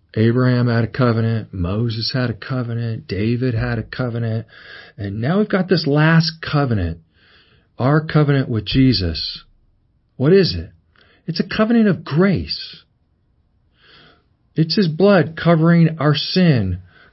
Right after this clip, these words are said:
covering our faults, covering our iniquity, taking the spiritual corona right out of us.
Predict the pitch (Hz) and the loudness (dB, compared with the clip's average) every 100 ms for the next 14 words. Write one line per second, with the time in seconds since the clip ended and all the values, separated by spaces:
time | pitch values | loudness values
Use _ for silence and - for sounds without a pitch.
0 | _ - 156 165 160 160 156 - 139 143 | _ -4 0 2 4 4 4 2 -2 -2
1 | 139 - 170 143 98 95 - - _ _ | -2 -2 0 0 -2 -10 -14 -14 _ _
2 | _ _ - 165 160 160 160 151 143 - | _ _ -2 0 2 4 6 6 4 -2
3 | _ _ - 143 143 143 156 165 110 85 | _ _ -2 2 4 6 6 4 0 -2
4 | 73 - _ _ _ _ _ _ _ _ | -4 -12 _ _ _ _ _ _ _ _
5 | _ _ _ _ _ _ _ _ _ _ | _ _ _ _ _ _ _ _ _ _
6 | - 143 147 147 123 110 - 160 - - | -2 0 2 2 2 0 -4 -10 -10 -2
7 | 165 156 147 - 143 139 131 - _ _ | 2 2 2 0 2 2 0 -6 _ _
8 | - - 143 113 135 139 135 120 117 117 | -8 0 2 2 4 4 4 2 0 0
9 | 117 117 139 143 85 85 - - - | 0 0 -2 -4 -6 -10 -16 -20 -20